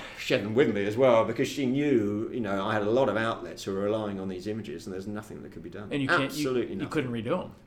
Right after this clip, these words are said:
Speaker 1: No.
Speaker 2: You re-, re-,
Speaker 1: It's all redone.
Speaker 2: reprint 'em.
Speaker 1: The only thing that they did is they tried to do duplicates, but it was, it was, no, it's hopeless. Once you've,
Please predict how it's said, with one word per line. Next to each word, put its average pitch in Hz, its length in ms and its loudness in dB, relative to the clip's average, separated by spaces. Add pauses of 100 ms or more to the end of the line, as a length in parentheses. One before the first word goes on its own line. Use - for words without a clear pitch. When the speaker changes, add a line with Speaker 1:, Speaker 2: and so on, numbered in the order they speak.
Speaker 1:
No. 101 160 -8 (140)
Speaker 2:
You 123 40 -16
re-, 131 160 -4
re-, 110 440 -6
Speaker 1:
It's 113 100 0
all 104 60 -2
redone. 95 140 -4
Speaker 2:
reprint 123 320 -4
'em. 107 40 -10 (580)
Speaker 1:
The 110 100 0
only 117 120 2
thing 104 220 0
that 98 140 -4
they 104 140 4
did 101 280 0
is 92 180 -6
they 98 140 0
tried 107 320 0
to - 60 -10
do 92 140 -6
duplicates, - 960 -6
but 87 140 -8
it 82 160 -10
was, - 400 -18
it - 100 -14
was, - 340 -16
no, 62 100 -14 (180)
it's - 100 -16
hopeless. - 320 -8
Once 107 300 -2
you've, 85 340 -10